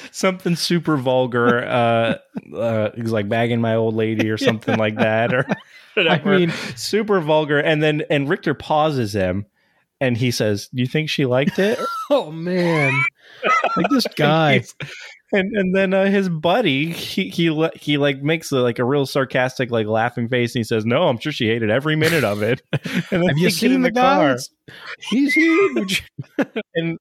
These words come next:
Speaker 1: and Richter's like, "Oh, man."
Speaker 2: <laughs>
Speaker 1: And he gets in, and then, uh, Cohagen calls them on the, on the car phone, the, the video screen, car screen,
Speaker 2: Yeah, super,
Speaker 1: as we call
Speaker 2: super
Speaker 1: it.
Speaker 2: pissed. Like, "What's with all the commotion? If I want"
Speaker 1: He's like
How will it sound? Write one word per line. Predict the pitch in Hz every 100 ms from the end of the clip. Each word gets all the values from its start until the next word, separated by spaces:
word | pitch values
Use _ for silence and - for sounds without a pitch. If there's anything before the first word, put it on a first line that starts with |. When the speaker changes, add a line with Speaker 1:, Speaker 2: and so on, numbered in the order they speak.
| -
Speaker 1:
and | 147
Richter's | 147 165 - 151
like, | 127 110
"Oh, | 139 123 120 113
man." | 120 123 127 123 120 120 127 135 - -
Speaker 2:
<laughs> |
Speaker 1:
And | 427 359 - 160
he | 147
gets | 156 160 -
in, | 165 160
and | 156 151
then, | 151 151 147
uh, | 139 139 139 135 _ _ -
Cohagen | 196 285 220 156 160
calls | - 170 165
them | 175 165
on | 165 165 165
the, | 170 165 165 170 175 _ _ _
on | 143
the | 143
car | - 160 208
phone, | 196 113 110 127
the, | 123 -
the | 120
video | 117 151 - 113 104 101
screen, | - 120 110 110 110
car | 123 113 110 110
screen, | - - 120 110 113
Speaker 2:
Yeah, | 123
super, | - 208 202 156
Speaker 1:
as | 104 107
we |
call | 101 101
Speaker 2:
super | 139 202 165
Speaker 1:
it. | 139
Speaker 2:
pissed. | 120 98
Like, | 113
"What's | 127 160
with | 180
all | 165 156
the |
commotion? | 143 135 131 123 - 120 117 117
If | 117
I | 117
want" | 120 127
Speaker 1:
He's | 254 233
like | 190